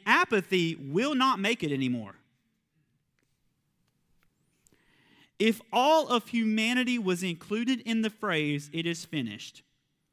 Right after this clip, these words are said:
and all we can come up with because of that is a Sunday a month, the verse of the day, and a portion of our leftovers being given to God, we have never heard or believed in the real gospel.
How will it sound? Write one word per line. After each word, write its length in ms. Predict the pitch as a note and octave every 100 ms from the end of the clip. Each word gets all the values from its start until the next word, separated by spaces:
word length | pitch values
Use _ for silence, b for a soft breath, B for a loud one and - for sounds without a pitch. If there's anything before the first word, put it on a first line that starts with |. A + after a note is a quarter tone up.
| b b b b b _
and 240 | F3+ F3+ -
all 400 | - B3 D4 C#4
we 160 | A#3 C4+
can 240 | B3+ G3+
come 300 | F#3+ A#3 A3+
up 240 | A3+ A#3+ -
with 200 | F3 D3+
because 420 | D#3 - A#3+ F#3+
of 80 | D#3
that 240 | D3 C#3+
is 180 | E3 E3+
a 120 | D#3+
Sunday 520 | C3+ - A3 A#3 A3+ G3+
a 80 |
month, 360 | F#3 F#3 G#3 G3+
the 100 | D#3+
verse 360 | D3 F#3+ G#3 -
of 60 |
the 80 | F3
day, 360 | D#3+ D#3+ D3+ D#3+
and 140 | E3 D#3
a 120 | C3+
portion 440 | C#3 G#3+ A3+ G3
of 100 | F3
our 140 | F#3 F#3+
leftovers 640 | F3+ F#3+ - D3+ D3 C#3
being 300 | D#3+ D3+ C#3
given 280 | E3 E3+ D#3
to 80 |
God, 440 | C#3 D#3+ F3+ G#3 G#3+ B B
we 180 | F3 G#3+
have 220 | F#3+ D3+
never 480 | D#3 F3+ A#3 A#3+ A#3
heard 300 | G3+ G#3+ G#3
or 120 | F#3
believed 420 | F3 F3 E3+ D#3 C#3+
in 120 | C#3
the 80 | C3+
real 180 | C#3+
gospel. 460 | C3+ A#2+ A#2 A#2 G2